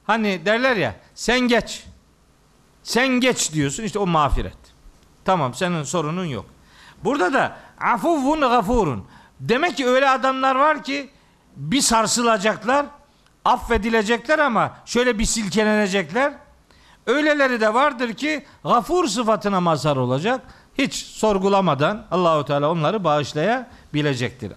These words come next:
Ayetin sonundaki mesajlar ayetin içiyle yakın anlam irtibatına sahiptir. Devam ediyoruz. Üçüncü ayet. "Vellezine yuzahirune min nisaihim." Aa, şimdi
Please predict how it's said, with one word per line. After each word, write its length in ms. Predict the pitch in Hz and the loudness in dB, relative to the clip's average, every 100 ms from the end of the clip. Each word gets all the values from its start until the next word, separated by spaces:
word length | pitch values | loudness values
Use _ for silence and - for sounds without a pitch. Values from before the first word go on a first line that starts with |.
| - | -2
Ayetin 720 | 135 175 180 180 226 196 127 - - | 0 2 0 0 0 -2 -2 -8 -10
sonundaki 640 | - 185 190 175 156 - | -2 0 2 0 0 0
mesajlar 640 | 160 170 170 165 160 247 247 - - - | -2 0 0 -2 0 -2 -2 -10 -18 -2
ayetin 520 | 170 175 175 170 170 | 2 2 0 -2 -6
içiyle 560 | 165 - 202 170 226 226 - - - | -6 -4 -4 -2 -4 -6 -14 -18 -6
yakın 300 | 180 226 220 | -4 -2 0
anlam 400 | 180 180 226 196 | 0 0 0 -2
irtibatına 680 | 160 170 160 151 175 208 | -4 -4 -2 -2 -2 -6
sahiptir. 560 | 202 156 131 110 - - - _ - - _ _ - | -4 -2 -2 -4 -10 -20 -20 _ -20 -20 _ _ -10
Devam 340 | 180 226 285 285 | -2 0 0 0
ediyoruz. 560 | 240 220 220 277 - - - - - _ _ _ - - - - - - - - - - - - - - | -2 -2 -2 -4 -10 -20 -20 -20 -20 _ _ _ -20 -20 -20 -16 -10 -10 -12 -18 -20 -20 -20 -20 -10 -4
Üçüncü 400 | - 262 277 269 | -2 0 2 2
ayet. 520 | 175 127 98 - - - - - | 2 0 -2 -8 -20 -20 -20 -6
"Vellezine 540 | 175 285 311 294 330 302 | -2 0 0 0 -2 0
yuzahirune 760 | 277 247 285 269 277 302 277 | 0 2 4 4 2 0 0
min 180 | 269 262 | -2 -2
nisaihim." 640 | 254 247 254 196 120 95 - - - | -2 0 2 2 -2 -8 -14 -20 -6
Aa, 440 | 143 151 147 139 | 0 2 2 0
şimdi 520 | 131 294 285 175 123 | -2 -2 0 0 -2